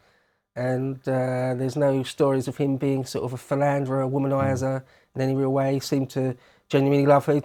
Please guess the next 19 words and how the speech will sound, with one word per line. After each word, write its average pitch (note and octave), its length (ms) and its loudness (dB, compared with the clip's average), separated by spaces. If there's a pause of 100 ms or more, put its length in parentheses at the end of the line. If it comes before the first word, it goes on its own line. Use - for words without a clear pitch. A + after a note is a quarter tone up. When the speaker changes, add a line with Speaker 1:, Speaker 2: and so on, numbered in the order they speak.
Speaker 1:
He E3 60 -6
seemed D#3+ 300 4
to E3 100 2
actually, C#3 640 0 (440)
um, C3 420 -2 (160)
ask D#3+ 340 4
her C#3+ 160 4
about C#3 280 4
policy. - 380 4
He G#2+ 60 -6
didn't C#3+ 180 -2
give B2+ 120 -2
her A#2+ 80 0
a A#2 60 -2
place B2 280 -4
in - 60 -6
government A#2+ 320 -2
or G2+ 60 -10
anything, G#2 280 -12